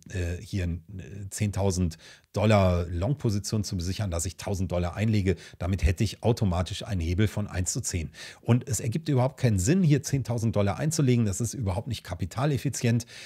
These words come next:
ähm, weil ich hätte ja quasi dadurch, dass ich hier zehntausend Dollar einlege, auch an diesem Punkt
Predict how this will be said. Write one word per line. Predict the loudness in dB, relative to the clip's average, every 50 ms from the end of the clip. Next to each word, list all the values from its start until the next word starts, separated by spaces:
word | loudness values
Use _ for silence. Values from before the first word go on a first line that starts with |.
| -20 -20 _ -2
ähm, | 2 4 4 4 4 2 -2
weil | -4 -2 2 4 4 4 4
ich | 2 0 -2 -2
hätte | 0 0 2
ja | 0 0
quasi | 0 0 0 0 2 2 2 2
dadurch, | 2 2 2 2 0 -2
dass | -2 -4 -4 -4
ich | -2
hier | -2 -2 -4
zehntausend | -2 -2 -2 -2 0 0 0 0 0 0 0
Dollar | 2 2 0 0 0
einlege, | 0 0 2 2 2 2 0 -2 0
auch | -2 -2 -2 -2
an | -6 -8 -4 -2
diesem | -2 2 2 0 0
Punkt | 2 2 2 2 2 0 -6